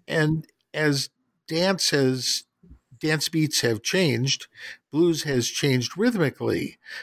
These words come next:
Uh, it, when, when I was first hearing blues, it was pretty much the kind of traditional beats that were played down south, you know, in the nineteen forties and fifties and sixties. But, you know, now things have gotten funky, and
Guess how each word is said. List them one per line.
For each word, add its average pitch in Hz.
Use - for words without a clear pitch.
Uh, 131
it, 131
when, 127
when 120
I 127
was 127
first 143
hearing 127
blues, 170
it 185
was 185
pretty 202
much 147
the 143
kind 151
of 139
traditional 131
beats 113
that 107
were 101
played 110
down 117
south, -
you 120
know, 107
in 104
the 113
nineteen 113
forties 107
and 113
fifties 101
and 95
sixties. 104
But, 143
you 196
know, 165
now 226
things 254
have 208
gotten 202
funky, 247
and 143